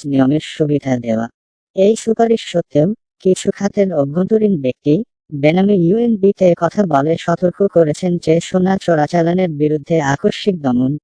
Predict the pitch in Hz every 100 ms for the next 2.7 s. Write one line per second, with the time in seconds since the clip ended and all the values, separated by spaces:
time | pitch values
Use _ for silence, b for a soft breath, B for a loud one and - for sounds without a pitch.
0 | _ - 185 202 214 - 185 196 156 131
1 | 143 147 180 180 135 - 170 175 180 185
2 | 175 - - - - -